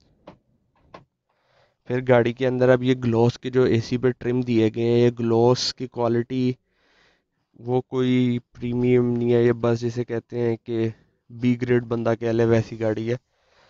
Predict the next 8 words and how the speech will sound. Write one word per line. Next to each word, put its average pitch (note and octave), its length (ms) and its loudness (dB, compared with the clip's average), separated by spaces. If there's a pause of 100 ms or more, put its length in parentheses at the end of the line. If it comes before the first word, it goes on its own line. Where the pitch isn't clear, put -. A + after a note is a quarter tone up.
(140)
लेकिन B2 340 -2
गाड़ी A#2 300 6
की B2 320 -6 (160)
meter A#2+ 360 -4
की C3 120 -6
लुक, B2+ 280 2 (160)
front A#2+ 400 -4
look, B2 220 0